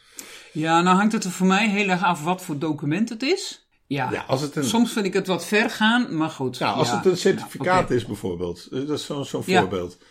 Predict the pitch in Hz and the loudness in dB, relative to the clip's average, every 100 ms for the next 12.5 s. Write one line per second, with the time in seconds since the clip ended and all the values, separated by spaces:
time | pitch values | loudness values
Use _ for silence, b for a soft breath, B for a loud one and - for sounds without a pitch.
0 | b b b 127 127 104 147 - 262 - | b b b -6 -4 2 2 2 -2 0
1 | 233 - 233 240 220 220 208 233 - 202 | -4 -2 -2 0 -2 0 2 2 0 -4
2 | 202 202 247 113 101 117 107 143 151 139 | -2 0 0 0 -2 -2 -2 -4 -4 -4
3 | 131 113 101 135 - 104 - 113 123 123 | -2 -2 -4 -4 -4 -6 -6 -6 -6 -4
4 | 131 131 143 123 - 123 110 104 95 - | -4 -4 -6 -8 -6 -2 -2 -2 -6 -8
5 | 104 95 95 101 110 120 156 143 123 120 | -6 -4 -4 -4 -4 -2 -4 -4 0 0
6 | 113 143 160 - - 117 107 98 95 92 | 0 -2 -4 -8 -10 -6 -2 -2 0 -2
7 | 90 87 - - _ 95 98 - 101 113 | -2 -4 -6 -12 _ -8 -8 -8 -8 -8
8 | - 135 135 127 - 139 135 127 123 127 | -6 -6 -6 -8 -10 -10 -8 -8 -6 -6
9 | - 127 139 110 101 95 98 95 95 90 | -4 -4 -4 -4 -6 -6 -8 -8 -8 -10
10 | 90 - 101 98 92 110 101 92 87 107 | -12 -12 -8 -8 -8 -8 -8 -8 -8 -6
11 | 139 - - _ _ b b b b b | -8 -10 -20 _ _ b b b b b
12 | b b - 107 104 | b b -10 -6 -6